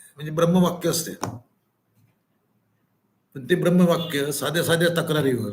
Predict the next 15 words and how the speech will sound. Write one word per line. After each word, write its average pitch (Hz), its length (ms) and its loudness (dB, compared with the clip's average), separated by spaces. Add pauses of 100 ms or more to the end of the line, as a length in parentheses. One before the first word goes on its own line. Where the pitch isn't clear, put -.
(340)
की 131 60 -10
आमचा 139 280 -2
सण 156 300 -2
उ-, 139 260 -10 (680)
कोणी, 165 140 -4
कोणी 165 260 -4
उद्या 165 280 0
म्हणेल 170 280 0
की 165 60 -2
आमची 160 220 -2
दिवाळी 156 300 0
परवा 160 300 0
तिकडे 156 380 -2 (2750)
कार्यक्रम 147 320 -4
बदला, 143 260 -4